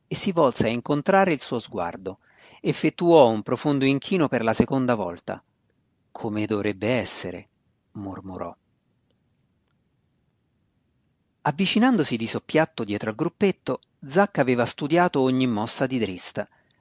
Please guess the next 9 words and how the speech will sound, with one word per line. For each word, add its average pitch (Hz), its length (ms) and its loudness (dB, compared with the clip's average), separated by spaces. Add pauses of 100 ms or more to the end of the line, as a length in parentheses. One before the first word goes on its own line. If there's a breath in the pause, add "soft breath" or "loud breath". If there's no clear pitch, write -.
cercando 147 520 0
di 113 120 -2
valutare 117 560 2
il 107 160 -6
tributo 180 560 -4 (180)
che - 160 0
un 196 160 2
decennio 127 560 2
all'Accademia 110 800 0